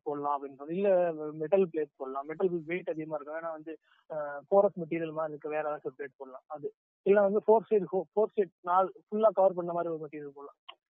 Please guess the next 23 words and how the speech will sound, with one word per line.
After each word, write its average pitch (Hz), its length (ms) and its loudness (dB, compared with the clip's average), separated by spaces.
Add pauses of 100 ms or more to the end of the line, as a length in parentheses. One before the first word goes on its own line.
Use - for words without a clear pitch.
(240)
ஓகேவா? 180 320 8
இதெல்லாம் 208 300 8
இந்த, 190 260 -4
இது 190 160 6
அடுத்தது. 180 500 6 (960)
So 214 140 8
இந்த 220 140 4
மாதிரியான 240 420 4
சப்செட்டை 202 320 2
வச்சு 185 260 2
இதுல 226 280 2
ஒரு, 196 180 10
ஒரு 196 140 8
தான் 220 100 6
நீங்க 185 320 0
செலக்ட் 190 240 0
பண்ணணும். 147 240 -12
ஒரு 180 260 4
ரோக்கு 226 320 8
ஒண்ணு 180 180 0
செலக்ட் 190 240 -2
பண்ணீங்க 165 240 -4
அப்படின்னா, 147 420 -6